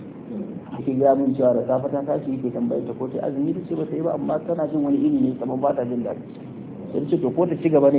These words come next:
in ba ta iya ba sai ta ajiye ke. A tunda ba ta da lafiya ka ta ɗauki azumi. Tana da low B P ne. To wannan dalilin ya sa sai da ya tabbatar da ta ci abu a gida kafin ya fita, don saboda, saboda yadda ya san tana da duk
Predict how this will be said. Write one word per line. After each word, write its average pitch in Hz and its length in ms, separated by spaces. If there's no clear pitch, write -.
in 151 120
ba 160 120
ta 143 160
iya 143 320
ba 123 140
sai 147 100
ta 143 160
ajiye 120 320
ke. - 120
A - 320
tunda 139 180
ba 135 140
ta 143 80
da 120 80
lafiya 143 300
ka - 120
ta - 80
ɗauki - 240
azumi. 113 300
Tana 165 100
da 127 80
low 139 160
B 139 160
P 135 220
ne. - 80
To - 120
wannan 139 240
dalilin 139 400
ya 135 120
sa 139 200
sai 143 140
da 143 80
ya 131 80
tabbatar 143 440
da 135 120
ta 131 160
ci - 80
abu 123 120
a 120 100
gida 127 320
kafin 135 360
ya 120 80
fita, - 180
don 151 160
saboda, 156 340
saboda 156 280
yadda 156 220
ya 147 120
san 147 140
tana 151 220
da 117 80
duk - 120